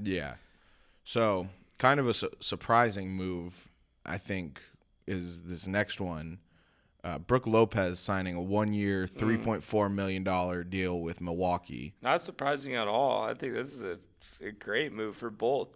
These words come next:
Speaker 1: Mm.
Speaker 2: Both, both teams, uh, both parties, Brook Lopez and the Bucks, won on this one.
Speaker 1: Yeah, I would definitely agree with that, but I'm talking surprising in terms of the Lakers not re-signing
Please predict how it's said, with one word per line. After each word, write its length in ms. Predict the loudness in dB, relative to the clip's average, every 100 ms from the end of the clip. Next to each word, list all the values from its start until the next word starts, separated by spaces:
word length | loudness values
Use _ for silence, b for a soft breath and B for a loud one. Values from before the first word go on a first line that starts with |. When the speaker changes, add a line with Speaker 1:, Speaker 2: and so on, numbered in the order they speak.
| -20 _ _ _ 2
Speaker 1:
Mm. 40 |
Speaker 2:
Both, 400 | 6 6 6 -6
both 340 | 2 4 4 -2
teams, 520 | -4 -2 -4 -8 -10 -2
uh, 300 | 2 4 4
both 400 | 6 4 4 2
parties, 480 | 8 8 8 2 2
Brook 240 | 2 4
Lopez 420 | 2 2 0 -2
and 80 | -6
the 60 | -4
Bucks, 360 | 0 0 -4
won 360 | -8 -8 -8 -12
on 120 | -14
this 220 | -14 -16
one. 240 | -18 -20 -20 -20 b b
Speaker 1:
Yeah, 340 | 0 2 2 -4 0
I 100 | 4
would 140 | 6 6
definitely 340 | 6 6 2
agree 240 | 4 4
with 200 | 4 2
that, 440 | 4 6 4 -4 0
but 160 | 4
I'm 200 | 6 4 0 0
talking 300 | 4 4 2
surprising 520 | -4 2 4 4 -2
in 80 | -6
terms 320 | -4 -4 -2
of 180 | -6 -4
the 100 | -4
Lakers 440 | 2 2 2 -2 0
not 300 | -2 -2 -2
re-signing 640 | -2 2 2 2 0 -2